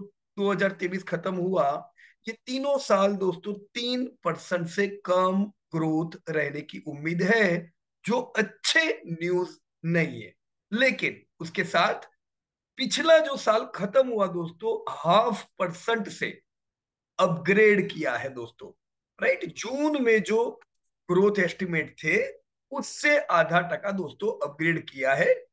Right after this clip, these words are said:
that is good thing। दो हज़ार चौबीस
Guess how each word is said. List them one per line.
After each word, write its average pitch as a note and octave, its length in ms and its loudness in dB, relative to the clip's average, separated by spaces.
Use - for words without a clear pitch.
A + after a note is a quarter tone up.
that B2+ 200 -2
is - 180 -6
good A#3+ 160 0
thing। B2+ 160 -4
दो G#3+ 180 6
हज़ार F3+ 360 2
चौबीस F3 540 -4